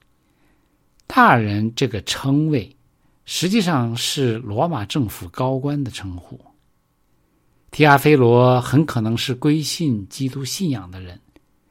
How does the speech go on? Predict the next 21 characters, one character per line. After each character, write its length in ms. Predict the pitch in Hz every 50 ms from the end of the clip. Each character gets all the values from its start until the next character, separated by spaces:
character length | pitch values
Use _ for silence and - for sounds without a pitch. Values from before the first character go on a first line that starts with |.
| _ _ _ _ _ _
他 120 | - 220 220
在 180 | 185 208 170
罗 240 | 131 117 120 151 180
马 160 | 170 127 104
帝 220 | 101 - 156 135 117
国 120 | 110 107
当 220 | 113 117 113 113 117
中 260 | 127 123 127 127 127 - - _ _ _ _ _
有 220 | 120 110 101 101
相 320 | 101 - - 151 143 139
当 160 | 143 151 147 151
大 160 | 156 147 120
的 120 | 104 104
影 280 | 95 90 95 95 127 139 131
响 200 | - - 107 117 - -
力。 160 | - - - _ _ _ _ _ _ _ _ _ _ _ _ _ _ _ _ _ _ _ _ _ _ _ _ _ _ _ _ _ _ _ _ _ _ _ _ _ _ _ _ _ _ _ _ _ _ _ _ _ _ _ _
第 80 | 202
二 140 | 214 214 175
种 180 | 123 123 120 117
可 160 | - 107 104
能， 320 | 95 95 98 101 107 123